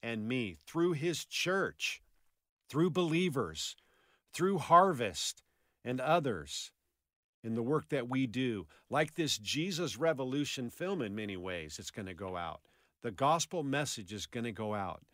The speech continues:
God help you and God help me to follow Paul's lead in living to the very end for our King. Let's pray. Heavenly Father, we thank you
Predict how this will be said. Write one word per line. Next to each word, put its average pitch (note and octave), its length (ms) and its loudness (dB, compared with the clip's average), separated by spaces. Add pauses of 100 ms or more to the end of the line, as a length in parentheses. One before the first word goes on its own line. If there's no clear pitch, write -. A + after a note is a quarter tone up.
(500)
God F3+ 300 6
help E3 340 2
you C#3+ 280 0
and G#2 120 -4
God C#3 300 4
help C3+ 320 -4
me A#2 400 -4
to - 80 -12
follow C#3 400 0
Paul's A#2 500 0
lead A2 380 -6
in F#2+ 300 -10
living A2 420 -6 (100)
to - 120 -16
the G2+ 100 -6
very A2+ 500 -2
end E2 320 -10 (160)
for F#2 220 -6
our E2 80 -4
King. D#2 460 -10 (180)
Let's F2 160 -14
pray. C#2 380 -16 (600)
Heavenly G#2+ 260 -4
Father, G#2+ 340 0
we G#2+ 140 -6
thank A2 480 -10
you E2+ 140 -14